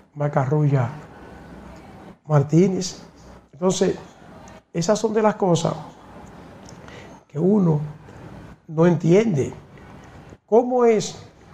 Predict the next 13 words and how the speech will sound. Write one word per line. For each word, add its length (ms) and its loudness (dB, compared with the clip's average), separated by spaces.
que 120 -2
si 160 -4
el 120 0
que 140 -2
hace 240 -2
las 160 2
negociaciones 920 0
y 120 -4
el 100 2
que 100 0
hace 200 2
los 200 0
arreglos 580 0